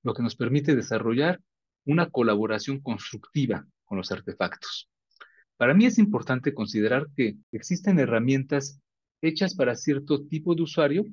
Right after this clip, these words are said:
que pueden ser muy especializadas, y otras herramientas que son abiertas, que son de acceso casi libre para cualquier persona que tiene acceso a una computadora o a un teléfono portátil.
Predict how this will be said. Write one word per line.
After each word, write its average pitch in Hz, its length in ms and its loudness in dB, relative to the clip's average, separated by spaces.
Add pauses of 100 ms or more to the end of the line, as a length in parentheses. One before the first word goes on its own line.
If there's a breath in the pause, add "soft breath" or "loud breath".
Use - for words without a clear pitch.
(160)
que - 80 -20
pueden 107 220 -6
ser 104 240 -4
muy 101 280 -2
especializadas, 131 920 -4 (440 soft breath)
y 127 80 0
otras 151 260 2
herramientas 139 680 0
que 131 80 -6
son 127 360 0
abiertas, 165 880 -2
que - 80 -12
son 214 440 -2 (640)
de 123 140 -2
acceso 113 540 -2 (360 loud breath)
casi 110 340 -4
libre 139 500 4
para 95 340 2 (260 loud breath)
cualquier 107 380 -2
persona 127 380 -4
que 107 120 -12
tiene 113 240 -2
acceso 110 400 -4
a 107 40 0
una 104 160 2
computadora 120 920 0
o 92 120 -6
a 101 40 -4
un 98 80 -10
teléfono 101 420 -6
portátil. - 500 -6